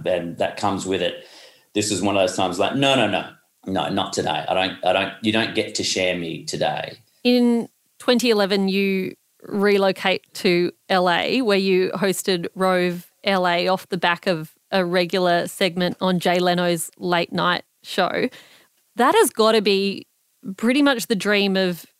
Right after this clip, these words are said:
Speaker 2: every Australian I know in the entertainment <laughs> industry to make it in the most influential T V market in the world. Were you more scared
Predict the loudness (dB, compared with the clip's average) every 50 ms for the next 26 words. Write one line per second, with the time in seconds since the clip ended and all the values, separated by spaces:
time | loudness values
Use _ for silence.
0 | _ _ _ _ -4 0 0 0 2 2 0 0 0 0 0 0 0 2 2 0
1 | 0 0 0 0 0 2 2 2 2 2 0 0 0 0 0 0 -2 -2 -4 -2
2 | -2 0 0 0 0 -2 -4 -4 _ _ 0 2 2 2 2 0 -2 -2 -2 -2
3 | 0 0 0 0 -2 -6 -6 0 2 2 2 2 2 2 0 0 0 0 0 0
4 | 0 0 0 0 0 0 0 -2 -4 -2 -2 -2 -2 0 0 -2 -2 -2 -2 -2
5 | -2 -2 -2 -6 _ _ _ _ -2 -2 0 2 2 0 2 0 -2 -2 -2 -4
6 | -4 -2 -2 0 0 0 0 0 -2 -2 -2 -4 -4 -6 _ _ _ _ _ _
7 | _ _ _ _ _ _ _ _ -4 0 2 2 4 4 4 4 4 4 2 2
8 | 0 -4 -2 -2 0 0 2 0 0 0 -2